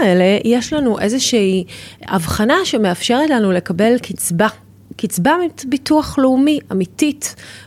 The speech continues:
ומשמעותית. אה, ותמיד, אה, מגיעים לכאן, אה, גברים ואומרים לי, "תשמעי,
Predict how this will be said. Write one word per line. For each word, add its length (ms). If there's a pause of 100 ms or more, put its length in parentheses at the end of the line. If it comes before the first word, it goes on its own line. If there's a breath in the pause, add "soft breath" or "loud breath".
ומשמעותית. 1160 (760 loud breath)
אה, 40 (1300)
ותמיד, 960
אה, 540
מגיעים 400
לכאן, 360
אה, 80
גברים 420
ואומרים 360
לי, 260 (160)
"תשמעי, 420